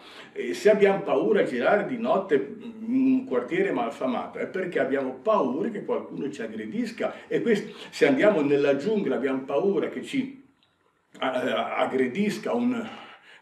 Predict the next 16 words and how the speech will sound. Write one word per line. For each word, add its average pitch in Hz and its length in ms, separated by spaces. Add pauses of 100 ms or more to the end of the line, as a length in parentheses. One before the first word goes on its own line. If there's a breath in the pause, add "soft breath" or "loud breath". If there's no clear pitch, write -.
(120)
una, 131 640
una 131 540
bestia 160 420
feroce, 196 500
ovviamente 156 840
è 127 160
ben, 123 380
è, 131 80
è - 520
assolutamente 139 880
positiva 131 580
per 110 160
questo 107 220
tipo 101 240
di 101 80
paura. 170 400